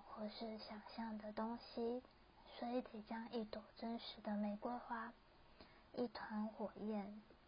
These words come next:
或是一张图片放在面前。如果你想专注在一个理念上，至少得放一个实质的东西，以提醒你是这个理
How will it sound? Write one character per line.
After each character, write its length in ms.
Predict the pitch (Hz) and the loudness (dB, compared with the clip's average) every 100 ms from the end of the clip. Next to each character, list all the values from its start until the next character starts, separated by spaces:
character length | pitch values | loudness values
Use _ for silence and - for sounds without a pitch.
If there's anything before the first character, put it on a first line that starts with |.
| - | -8
或 160 | - | -2
是 240 | 220 - 226 | -2 2 2
一 160 | 226 226 | 2 0
张 280 | 220 220 | 2 0
图 200 | 240 - | 0 -6
片 380 | 214 - 208 202 208 | -10 -2 0 0 -2
放 120 | - 202 - | -2 -4 -2
在 120 | 208 - | -6 0
面 220 | 208 202 | 2 2
前。 360 | 208 - 208 214 - - - - - - - - - - | 0 -4 -2 -2 -4 -18 -20 -20 -18 -16 -16 -16 -16 -4
如 120 | 226 | -2
果 180 | 220 214 | 4 4
你 200 | 208 214 | 6 4
想 280 | 214 208 208 - - - | 0 -6 -8 -10 -20 -20
专 260 | - 226 240 | 0 2 4
注 160 | 254 226 | 4 2
在 260 | 233 208 | 4 4
一 100 | 202 | 2
个 260 | 208 208 196 202 | 2 4 4 0
理 200 | 208 202 | -4 -2
念 220 | 220 214 | 2 2
上， 320 | 214 - 220 214 - - - - | 2 -2 -4 -6 -10 -18 -20 -18
至 180 | - 254 | 0 0
少 300 | - - 196 - | 2 -2 -4 -4
得 180 | 202 196 - | -4 -4 0
放 200 | 220 214 - | 0 0 -2
一 100 | 214 | -4
个 260 | 214 202 196 | 2 2 0
实 240 | - 202 | -2 -4
质 200 | - 208 | -4 -6
的 140 | 202 202 | -4 -2
东 220 | 208 208 | 0 -2
西， 380 | - 226 214 233 - - - - - - - - | -2 0 0 -2 -12 -20 -16 -16 -14 -14 -14 -6
以 180 | 226 208 - | 0 2 0
提 200 | - 214 | 2 2
醒 80 | 214 - - | 2 -8 2
你 400 | 214 220 208 214 - - - - - - - - - - | 4 4 2 -2 -10 -20 -20 -20 -20 -20 -20 -20 -20 -20
是 280 | - - 240 226 214 | -14 2 2 2 -6
这 180 | 220 214 | -4 0
个 180 | 214 202 | 0 -2
理 140 | 208 | -8